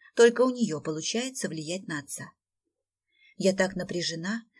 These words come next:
что, кажется, достигнут критический предел. Как бы самой не пришлось ехать на такси, потому что, когда злюсь, с концентрацией внимания возникают проблемы. Усилием воли беру себя в руки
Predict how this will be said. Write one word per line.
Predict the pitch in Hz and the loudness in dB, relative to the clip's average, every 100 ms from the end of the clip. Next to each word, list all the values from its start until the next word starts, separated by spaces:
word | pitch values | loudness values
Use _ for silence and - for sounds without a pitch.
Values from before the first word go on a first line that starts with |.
| - | -8
что, | - 190 | 0 0
кажется, | 175 175 202 202 214 196 | 2 0 -2 -4 -4 -4
достигнут | 190 185 - - 180 196 220 - - | 0 0 0 -4 -4 -2 -4 -8 -6
критический | 180 - 190 190 190 - | -4 -2 -4 -4 -6 -8
предел. | 185 160 127 117 - - _ _ _ _ - _ | -8 -8 -8 -10 -10 -16 _ _ _ _ -20 _
Как | - 277 | 2 4
бы | 226 | 2
самой | 262 277 277 262 | 0 0 2 0
не | 165 165 | 0 -2
пришлось | 170 - 175 170 | -2 0 -2 0
ехать | 185 190 185 | 0 0 -4
на | 190 | -2
такси, | 202 196 - - - _ _ - - | -4 -6 -10 -12 -16 _ _ -6 0
потому | 190 180 185 | 2 2 0
что, | - 170 | -2 -2
когда | 165 160 156 | -2 0 -2
злюсь, | 143 226 269 - _ | -2 -6 -6 -12 _
с | - | -2
концентрацией | 226 196 196 190 190 185 175 | 2 2 2 2 0 0 -2
внимания | 160 165 170 226 240 233 - | -2 -4 -2 -2 -2 -4 -2
возникают | 180 185 160 - 175 180 | -2 -2 -4 -4 -6 -6
проблемы. | - 170 - - 165 175 _ _ _ - - - _ _ _ _ - | -6 -8 -6 -8 -8 -16 _ _ _ -20 -20 -20 _ _ _ _ 0
Усилием | 196 196 285 277 262 | 2 4 2 2 0
воли | 156 170 202 247 - | 0 -2 -2 -4 -6
беру | 165 190 185 | 2 4 4
себя | 196 220 233 220 | 2 0 0 -2
в | |
руки | 147 139 - - | -8 -12 -14 -16